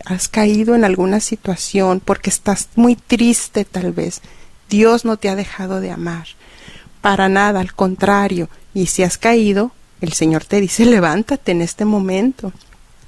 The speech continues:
Y para ti es esta invitación también, para los tuyos, los de tu casa. Y porque somos muy dados a olvidar, eh,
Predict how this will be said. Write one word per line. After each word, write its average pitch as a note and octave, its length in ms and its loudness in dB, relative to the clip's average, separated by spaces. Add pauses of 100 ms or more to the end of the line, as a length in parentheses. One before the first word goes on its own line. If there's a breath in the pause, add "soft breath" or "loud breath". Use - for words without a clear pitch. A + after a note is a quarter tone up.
(180)
Y G#3+ 120 2
para G3+ 260 2
ti C4+ 340 2 (160)
es G#3+ 200 -2
esta A3+ 180 -2
invitación G#3 720 -2
también, F3 440 -8
para F3+ 280 -2
los F#3 300 -2
tuyos, A3+ 420 4
los F#3+ 240 -2
de F3+ 100 -4
tu - 160 -8
casa. F#3+ 640 0 (600 loud breath)
Y G#3+ 140 2
porque A3 300 0
somos B3 300 4
muy C#4+ 200 6
dados C4 360 2
a B3+ 60 2
olvidar, G3+ 680 0 (600 soft breath)
eh, F#3+ 760 2